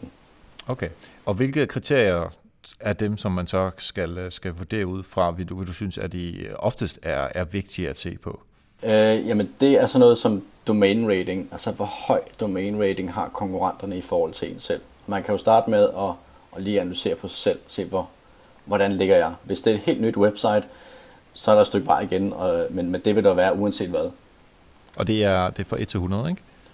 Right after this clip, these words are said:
Speaker 1: Øh, jo. Det
Speaker 2: Ja.
Speaker 1: er det. Det er det.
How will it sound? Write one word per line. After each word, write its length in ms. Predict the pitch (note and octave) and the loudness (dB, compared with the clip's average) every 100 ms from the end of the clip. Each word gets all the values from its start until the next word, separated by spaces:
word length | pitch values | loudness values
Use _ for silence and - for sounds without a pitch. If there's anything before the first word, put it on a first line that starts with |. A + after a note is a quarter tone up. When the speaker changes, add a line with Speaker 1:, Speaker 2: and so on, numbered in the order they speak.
| - G2 | 4 8
Speaker 1:
Øh, 420 | G2+ G2 G2+ A#2 | 8 8 6 2
jo. 100 | - - _ _ _ - - - | -4 -8 _ _ _ -20 -20 -4
Det 60 | - | 0
Speaker 2:
Ja. 60 | |
Speaker 1:
er 40 | G2 | 0
det. 80 | - - - | -2 -18 -2
Det 80 | F#2 | -2
er 40 | |
det. 100 | E2 | -2